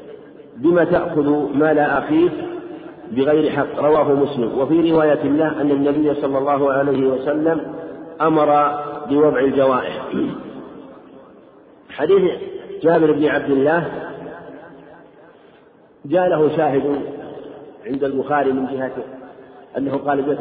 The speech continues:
"ما يأخذ أحدكم مال أخيه بغير حق"، وهذا في بيع الثمار، إذا ب-، إذا اشترى ثمرة النخل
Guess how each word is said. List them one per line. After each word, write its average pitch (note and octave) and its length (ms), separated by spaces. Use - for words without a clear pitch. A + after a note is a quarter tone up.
"ما C#3+ 120
يأخذ C#3+ 240
أحدكم C#3 540
مال C#3+ 200
أخيه C3+ 640
بغير C3+ 340
حق"، C3+ 180
وهذا F3+ 640
في E3 200
بيع E3 460
الثمار، D#3 480
إذا C#3+ 200
ب-، - 160
إذا C#3+ 320
اشترى F#3 420
ثمرة E3 440
النخل D3 360